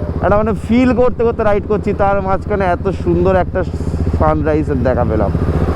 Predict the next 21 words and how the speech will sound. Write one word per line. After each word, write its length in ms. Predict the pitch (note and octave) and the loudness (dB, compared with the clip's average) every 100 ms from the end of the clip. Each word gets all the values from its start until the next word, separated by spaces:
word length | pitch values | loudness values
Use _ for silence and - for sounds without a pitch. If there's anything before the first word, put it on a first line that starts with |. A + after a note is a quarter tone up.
| - - - | 0 0 2
ও, 340 | F#3+ G3 F#3 - - - - - - F4+ F#4 F4+ E4+ E4+ - F#4 F#4 - - F#4+ F#4 - - - - - - - - - - - - - - - - | 2 2 0 -2 -6 -6 -4 -2 -2 0 2 2 2 2 2 2 2 2 2 2 2 0 0 0 0 2 0 0 0 0 0 0 0 2 0 2 2
অসাধারণ 920 | E3+ G3 F#3+ D3+ E3+ F3 F3 F3 F3 E3 | 2 2 0 0 0 0 0 0 0 0
লাগছে, 380 | D3 C3 B2 C3 | 0 0 0 0
বিভৎস 760 | C#3 D3+ F3 F3 - F3 - | 2 2 2 0 -2 -4 -2
সিন, 100 | C3 | -2
বিভৎস। 540 | A#2 C3+ B2+ A#2 - - - - - - - - - - - - - - - - - - - - - - - - - - - - | 2 2 2 0 0 -2 0 0 0 2 0 2 2 2 0 0 2 2 2 2 2 2 2 0 0 0 2 2 2 2 0 2
রাগে 280 | - - C4 | 2 2 0
সূর্যটা 420 | - A#3 G3+ B3 | -2 -2 0 2
দেখলি? 540 | C4 B3+ C4 D4 A#3 D#3 - - - - - | 2 2 2 2 2 0 -2 -4 -2 -2 0
সূর্যটা 400 | F#3 F#3 A3 A#3 | 2 2 2 2
দেখলি? 460 | A3+ B3 C4+ F3 A#2 - - - - - - - - - | 2 2 2 2 0 -2 -2 -2 -2 -2 0 0 0 2
হ্যাঁ, 220 | C#3 D#3 | 0 2
দেখ, 220 | F#3 F#3 | 2 2
ডান 260 | F#3 G3+ A3 | 2 0 0
দিকে 180 | A3+ | 0
এই 100 | A#3+ | 0
গাছগুলো 420 | F#3+ G3+ G#3 A3+ A#3 | 2 0 0 0 0
টপকেই 460 | A3 G#3 - A#3 | -2 -2 0 0
দেখবি 240 | A3 G#3 F#3 | 2 2 0
ডান 240 | F3+ D#3+ | 0 0
দিকে। 240 | C#3+ A2+ | -2 -2